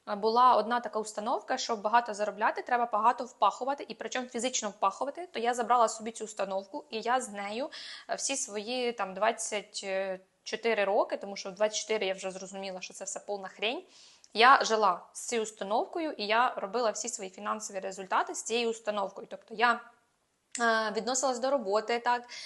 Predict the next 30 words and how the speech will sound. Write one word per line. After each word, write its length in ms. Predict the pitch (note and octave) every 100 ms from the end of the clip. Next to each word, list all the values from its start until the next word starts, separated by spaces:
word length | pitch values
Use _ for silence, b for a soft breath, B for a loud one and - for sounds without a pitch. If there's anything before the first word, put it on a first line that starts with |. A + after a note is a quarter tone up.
| B B
е, 560 | - G3+ G3+ G3+ G3+ G3 G3+
якщо 320 | A3+ - C4
мені 180 | B3+ A#3+
треба 200 | A#3+ A3+
було 220 | A#3 A3+
закрити 420 | A3+ A3+ A#3 B3
якісь 220 | A#3+ A#3
проєкти, 500 | - A3 G#3+ B3+ -
все 200 | B3+ -
це 140 | A#3 G#3
було 240 | G#3+ A3+
через 340 | A3+ A#3 G#3+
напругу, 400 | G3+ G3 B3 D4+
через 400 | B3+ A3+ A3+ A3
тривогу, 500 | - G#3 G3 C#4 C#4
через 340 | A3+ G#3+ G#3 G#3
от 140 | G#3
постійну 400 | A3 - A#3 G#3+
гонку, 340 | G3+ B3 D#4 A3+
треба, 300 | A#3 B3 A3+
треба, 280 | A#3+ A3+
треба. 360 | G#3+ G3+ F3+ F3
І 40 | G#3
в 60 |
цьому 340 | - C#4+ E4 A#3+
насолоди 420 | G#3 - A#3 C#4
абсолютно 440 | F#3 - A#3 C4
ніякої 520 | G#3 G3+ A3 B3 B3+ G#3+
не 100 | G#3+
було. 340 | G3+ F#3 -